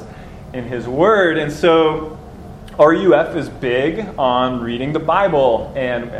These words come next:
each night in R U F, we, uh, study a passage of the Bible together. And each semester we do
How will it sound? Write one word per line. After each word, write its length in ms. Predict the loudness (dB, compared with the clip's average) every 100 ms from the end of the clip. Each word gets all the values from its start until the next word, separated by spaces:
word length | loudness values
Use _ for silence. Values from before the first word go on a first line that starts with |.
| -8
each 160 | -8 -4
night 220 | -4 -2
in 80 | 0
R 140 | -2
U 180 | -2 -4
F, 240 | -4 -6
we, 140 | -10 -12 -14 -18 -18 -10
uh, 160 | -6 -6
study 420 | -6 0 0 0
a 60 | -2
passage 480 | -2 -2 -2 -4 -6
of 100 | -6
the 80 |
Bible 380 | -4 0 0 0
together. 680 | -2 0 2 4 4 2 -4
And 560 | -2 2 2 2 0 -4 -10 -8
each 140 | -8
semester 680 | -2 -2 2 0 0 0 0
we 160 | 0
do 580 | -2 4 4 6 2 0